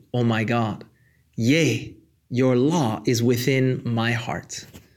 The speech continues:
Friends, do you want the law of God to be written on your heart today? The law of perfect love, love to him and love to your neighbor? That's my desire. And I invite you to make that your prayer as well. Father in heaven,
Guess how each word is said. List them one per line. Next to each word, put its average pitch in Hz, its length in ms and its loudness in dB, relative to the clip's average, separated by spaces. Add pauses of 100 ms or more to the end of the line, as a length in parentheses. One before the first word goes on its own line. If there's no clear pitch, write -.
(800)
Friends, 135 500 -2 (380)
do 131 120 2
you 165 80 4
want 160 300 2
the 131 100 4
law 135 440 2
of 120 200 0
God 131 280 0
to 135 100 0
be 123 140 2
written 139 320 2
on 120 160 0
your 135 180 2
heart 127 260 -4
today? 123 460 -4 (300)
The 135 100 2
law 139 480 4
of 131 240 -2
perfect 147 400 -2
love, 123 320 0 (420)
love 139 280 2
to 147 120 0
him 131 480 0 (120)
and 120 200 2
love 131 220 2
to 131 120 -2
your 123 140 2
neighbor? 131 420 0 (480)
That's 147 220 0
my 139 160 2
desire. 110 480 0 (280)
And 135 120 0
I 135 100 2
invite 131 340 2
you 123 280 0 (240)
to 135 100 0
make 131 260 0
that 120 220 0
your 123 180 2
prayer 120 600 -2
as 117 220 -2
well. 95 280 -10 (880)
Father 147 280 2
in 143 80 4
heaven, 143 480 0